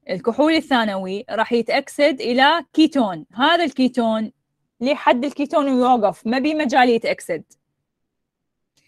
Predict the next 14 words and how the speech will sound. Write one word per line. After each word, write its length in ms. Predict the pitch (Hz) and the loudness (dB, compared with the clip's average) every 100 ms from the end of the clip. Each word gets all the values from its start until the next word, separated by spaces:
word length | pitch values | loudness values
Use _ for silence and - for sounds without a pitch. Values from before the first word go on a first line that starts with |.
| _ _ | _ _
يعني 320 | 220 226 247 | -2 2 2
هنا 440 | 240 262 254 202 - _ _ _ | 4 4 2 -2 -12 _ _ _
بعبارة 560 | 196 208 208 247 240 180 | -4 -2 2 2 4 0
أخرى، 340 | - 180 170 | -2 -6 -6
هسه 260 | 214 233 254 | -4 -2 0
أنا 120 | 269 | 2
عندي 280 | 262 233 226 | 2 0 2
هذا 240 | 226 220 | 2 2
الجلايكول 720 | 226 208 214 208 - 190 220 | 0 0 0 0 0 -2 0
اللي 180 | 226 202 | -2 -4
قلنا 400 | 180 190 196 233 - _ _ _ - | -6 -8 -8 -10 -14 _ _ _ -10
عبارة 300 | 185 208 196 | -2 0 0
عن 180 | 175 151 | -4 -8
ألكين 580 | 170 - 220 226 262 | -10 -8 -4 -2 -2